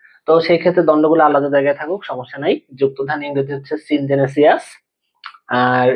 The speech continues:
এটার উদাহরণ হচ্ছে অর্কিড অথবা সূর্যমুখী ফুল। আর যদি এইগুলা যুক্ত না থাইকা আলাদা আলাদা থাকে, মানে মুক্ত থাকে, মুক্ত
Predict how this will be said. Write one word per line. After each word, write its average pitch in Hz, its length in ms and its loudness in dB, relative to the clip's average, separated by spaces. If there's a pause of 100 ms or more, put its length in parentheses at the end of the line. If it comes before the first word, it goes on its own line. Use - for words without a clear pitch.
(100)
এটার 151 260 2 (100)
উদাহরণ 147 300 0
হচ্ছে 151 180 0 (140)
অর্কিড 147 360 0 (240)
অথবা 131 300 0 (200)
সূর্যমুখী 143 540 -2
ফুল। 180 140 4 (840)
আর 160 320 0 (260)
যদি 170 240 4 (380)
এইগুলা 175 460 4 (500)
যুক্ত 180 320 2 (120)
না 135 140 2
থাইকা 127 260 0 (420)
আলাদা 147 240 4
আলাদা 127 240 2
থাকে, 123 220 -4
মানে 127 100 -6 (100)
মুক্ত 156 200 -4 (140)
থাকে, - 220 -10 (600)
মুক্ত 170 180 0